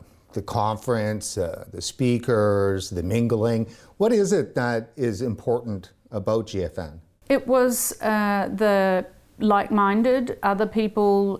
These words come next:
Speaker 2: learning so much from the consumers. That's a really huge difference between this conference and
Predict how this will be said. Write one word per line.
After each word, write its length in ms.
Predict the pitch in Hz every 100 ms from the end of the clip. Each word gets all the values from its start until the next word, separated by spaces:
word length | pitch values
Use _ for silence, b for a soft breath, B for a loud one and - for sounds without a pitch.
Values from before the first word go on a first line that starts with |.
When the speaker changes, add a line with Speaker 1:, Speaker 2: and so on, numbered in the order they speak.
| -
Speaker 2:
learning 540 | 196 214 220 220 214
so 240 | 196 - 202
much 260 | 185 156
from 280 | - 208 190
the 80 | 175
consumers. 840 | 202 175 - 185 220 311 381 - B B B B -
That's 280 | 202 - 196
a 60 |
really 340 | 180 202 196 185
huge 500 | - 208 202 196 -
difference 420 | 202 202 170 165
between 340 | 190 202 185
this 300 | 185 185 -
conference 580 | - 190 170 185 180 -
and 380 | 185 185 175